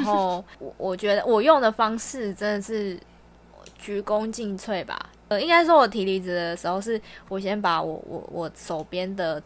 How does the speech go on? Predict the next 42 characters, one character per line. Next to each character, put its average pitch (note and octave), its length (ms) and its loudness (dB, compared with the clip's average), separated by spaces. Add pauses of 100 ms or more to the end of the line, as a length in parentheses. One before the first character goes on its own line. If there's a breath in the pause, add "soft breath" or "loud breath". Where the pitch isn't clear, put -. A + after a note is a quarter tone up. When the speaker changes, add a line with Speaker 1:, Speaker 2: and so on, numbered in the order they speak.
Speaker 1:
企 F#3 280 -6
划 F#3 380 -6
Speaker 2:
就 G#3 140 -8
交 F#3 220 0
接 F3+ 200 -2
完。 - 20 -4
Speaker 1:
先 - 0 -
交， F3+ 240 2 (220)
交 F#3 260 0
出 F#3 200 -12
去。 E3 60 -8
Speaker 2:
对 G3+ 80 -2
啊， F#3 100 0
交 G#3 180 2
接 G3+ 180 -2
完 F3+ 120 -4
还 E3+ 60 -8
蛮 C#4 140 4
Speaker 1:
但 - 20 -6
那 C4 180 2
份 B3+ 180 -2
企 B3 140 -6
划 A#3+ 100 2
大 A3+ 180 2
概 G#3 380 2
我 F3+ 140 -4
自 G3+ 120 -10
己 G#3 120 -2
觉 D3 180 -6
得 C#3 240 -6
五 E3+ 140 -6
六 F#3 180 0
十 D#3+ 160 -12
分 - 180 -8
吧， E3+ 80 -8 (120)
就 F#3+ 100 -8
是 G3 160 -6
没 F3+ 140 -4
有 B2 280 -6
到 E3+ 200 0
很 - 240 -10
好。 - 240 -10